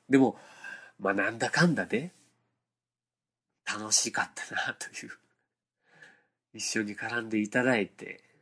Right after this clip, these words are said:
で、篠原、遊戯重工の篠原さんとも一緒に絡めてお名刺もいただきましてね。で、非常に嬉しかったなということと、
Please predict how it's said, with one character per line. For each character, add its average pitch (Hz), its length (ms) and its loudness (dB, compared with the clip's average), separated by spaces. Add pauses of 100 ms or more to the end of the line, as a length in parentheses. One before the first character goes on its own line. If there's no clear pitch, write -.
(300)
で、 135 160 8
篠 117 240 2
原、 117 500 4
遊 131 140 6
戯 120 140 4
重 120 180 4
工 101 400 2
の 95 280 -4
篠 110 200 -4
原 104 160 2
さ 95 120 -2
ん 92 80 -6
と 104 80 -2
も 98 200 2
一 101 180 -4
緒 101 40 -2
に 101 220 -6 (640)
絡 113 200 0
め 98 100 -6
て 90 240 -14
お 120 100 0
名 123 160 6
刺 101 140 -2
も 101 80 2
い 107 60 0
た 120 100 6
だ 110 100 2
き 107 80 -8
ま 104 80 0
し - 140 -2
て - 60 -14
ね。 127 120 -14 (1600)
で、 101 80 -2
非 101 80 -2
常 131 200 6
に 131 280 2 (320)
嬉 117 200 4
し - 40 -2
か - 80 -2
っ - 100 -6
た - 80 -10
な 101 200 6
と - 220 -12 (600)
い 117 80 2
う 123 140 4
こ - 160 -4
と - 160 0
と、 131 420 2